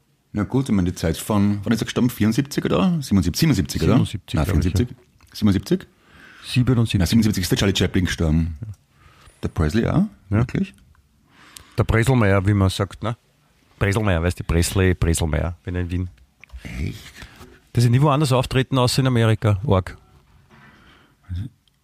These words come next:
Speaker 2: Finde ich das.
Speaker 1: Na, warte mal, aber wie er stationiert war in Deutschland, also hat er nicht irgendwo mal gespielt in einem Beisel oder so? Nicht? Gar
Speaker 2: Okay,
Speaker 1: nichts?
Speaker 2: dann war das vielleicht, das, war das vielleicht die Ausnahme.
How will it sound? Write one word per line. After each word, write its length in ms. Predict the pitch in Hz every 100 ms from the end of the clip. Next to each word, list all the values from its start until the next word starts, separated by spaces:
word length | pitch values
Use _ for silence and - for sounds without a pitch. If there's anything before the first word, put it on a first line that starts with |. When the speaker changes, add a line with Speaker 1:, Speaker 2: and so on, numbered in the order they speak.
| _ _ _
Speaker 2:
Finde 140 | - 92
ich 60 | -
das. 220 | 98 - - - _ _ _ _ _ _ -
Speaker 1:
Na, 180 | 95 71
warte 240 | 69 92
mal, 160 | 85 82
aber 160 | 87
wie 60 | 87
er 80 | 87
stationiert 500 | 92 - 101 87 -
war 140 | 98
in 180 | 101 87
Deutschland, 320 | 82 76 104
also 160 | 98 92
hat 80 | 87
er 100 | 90
nicht 140 | 98
irgendwo 180 | 90 85
mal 220 | 95 104
gespielt 340 | 113 - 87
in 60 | 92
einem 140 | 90
Beisel 260 | 90 76 80
oder 140 | 85
so? 180 | 80 98
Nicht? 380 | 143 90 101 143
Gar 100 | 143
Speaker 2:
Okay, 80 | -
Speaker 1:
nichts? 140 | 110 98
Speaker 2:
dann 100 | 92
war 100 | 104
das 220 | 92 95
vielleicht, 520 | - 101 95 - -
das, 140 | 101 -
war 240 | 98 95
das 200 | 98 90
vielleicht 260 | - 95 92
die 60 | 95
Ausnahme. 540 | 78 85 85 85 85